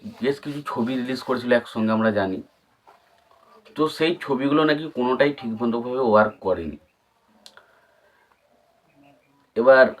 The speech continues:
যে আর্টিকেল একটা বিষয় একটা উঠে আসছে, সেটা জানার পর যেটুকু মনে হলো, তাহলে কি পুজোতে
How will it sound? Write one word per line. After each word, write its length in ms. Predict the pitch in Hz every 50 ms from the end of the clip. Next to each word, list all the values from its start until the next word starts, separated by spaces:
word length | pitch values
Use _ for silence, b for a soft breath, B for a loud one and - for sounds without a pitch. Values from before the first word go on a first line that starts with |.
| - _ _ _ _ _ _ _ _ _ _ _ _ - 254 233 - -
যে 200 | - 139 151 160 330 - - - -
আর্টিকেল 380 | - - - 147 147 - 151 147 - -
একটা 160 | - - 147 123 113
বিষয় 200 | 110 - 143 127 123
একটা 140 | - - - 127 107
উঠে 180 | 98 - 131 131 120 113
আসছে, 240 | 110 - - - - 107 -
সেটা 180 | 110 104 117 123 113 107
জানার 280 | 101 107 117 123 120 110 -
পর 100 | - 127 107 - - _ - - - 110
যেটুকু 240 | 113 120 - - 147 143 120 110
মনে 160 | 110 120 143 143 127
হলো, 200 | 117 110 98 - - - _ _ _ _ _ _ _ - _ _ _ _ _ _ _ _ _ _ _ _ _
তাহলে 320 | - 104 113 127 139 147 151 143
কি 80 | - 156 - -
পুজোতে 340 | - 117 110 127 127 - 151